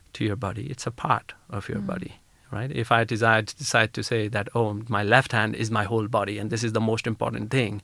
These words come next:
Speaker 2: Mm.
Speaker 1: who am I kidding?
Speaker 2: Mm.
Speaker 1: <laughs> Right?
Speaker 2: Mm-hmm.
Speaker 1: My,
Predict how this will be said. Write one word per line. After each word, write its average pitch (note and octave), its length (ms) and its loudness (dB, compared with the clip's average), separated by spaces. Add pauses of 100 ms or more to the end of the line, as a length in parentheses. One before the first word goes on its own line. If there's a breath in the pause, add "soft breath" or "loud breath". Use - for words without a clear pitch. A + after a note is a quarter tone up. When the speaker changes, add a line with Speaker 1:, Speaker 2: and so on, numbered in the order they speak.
(120)
Speaker 2:
Mm. G#3 340 0 (300 loud breath)
Speaker 1:
who C3+ 140 4
am A#2 140 4
I G#2+ 80 2
kidding? G2+ 260 -4 (640 loud breath)
Speaker 2:
Mm. F#3+ 480 4
Speaker 1:
<laughs> - 0 -
Right? A3 360 4
Speaker 2:
Mm-hmm. C4 440 4 (320 loud breath)
Speaker 1:
My, A2+ 320 4